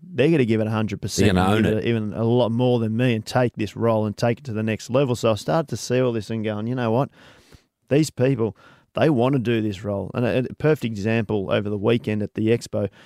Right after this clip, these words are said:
Speaker 1: this young girl, I gave her this opportunity to direct the show and organise the show.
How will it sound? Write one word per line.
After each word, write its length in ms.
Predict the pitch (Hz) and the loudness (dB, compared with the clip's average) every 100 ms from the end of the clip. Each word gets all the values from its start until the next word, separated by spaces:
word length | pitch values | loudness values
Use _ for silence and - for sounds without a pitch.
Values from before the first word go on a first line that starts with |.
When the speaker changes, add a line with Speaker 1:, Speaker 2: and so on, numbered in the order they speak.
| - _ _ | -20 _ _
Speaker 1:
this 180 | 135 107 | -2 0
young 240 | 113 110 | 0 0
girl, 240 | 104 113 107 | 2 2 2
I 60 | |
gave 200 | 107 107 | 2 0
her 40 | 104 | 0
this 160 | 101 104 | -4 -6
opportunity 480 | 101 98 110 107 | -6 -8 -4 -2
to 60 | 107 | -4
direct 420 | 107 120 110 - | -4 -2 -2 -2
the 60 | 113 | -10
show 320 | - 107 104 | -2 0 0
and 100 | 104 | 2
organise 440 | 117 107 110 104 98 | 2 2 -2 -2 -4
the 100 | 107 | -6
show. 360 | - 113 101 | 0 0 0